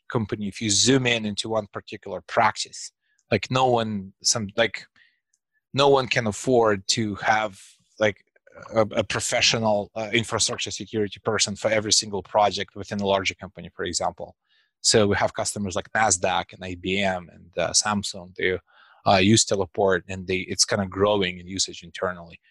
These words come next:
simply because these companies, they experience talent shortage as well. Everyone does. That's ultimately what I think good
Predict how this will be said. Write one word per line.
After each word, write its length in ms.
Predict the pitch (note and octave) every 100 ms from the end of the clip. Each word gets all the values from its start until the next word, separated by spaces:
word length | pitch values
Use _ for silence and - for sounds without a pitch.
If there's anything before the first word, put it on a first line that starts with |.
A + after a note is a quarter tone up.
| _ _
simply 320 | - B2+ A2+
because 380 | G#2+ G#2+ A#2 G2+
these 240 | G2+ A#2+ -
companies, 460 | C3+ G#2+ A#2 G2
they 140 | G#2 G2+
experience 500 | F#2+ - A2 F#2+ -
talent 360 | G#2+ G#2+ G#2
shortage 460 | G2+ A2 G2+ F2+ -
as 100 | F2
well. 260 | B2 G#2 - _ _
Everyone 640 | A#2+ A2+ G#2 G2 G2 F2+
does. 420 | E2+ A2+ G#2+ - - _ _ _ _ _ -
That's 280 | A#2 C3 -
ultimately 500 | A#2 - A#2 G2+ A2+
what 120 | A2
I 40 | A#2
think 340 | C#3 A2 G2+
good 300 | G#2 B2 G#2+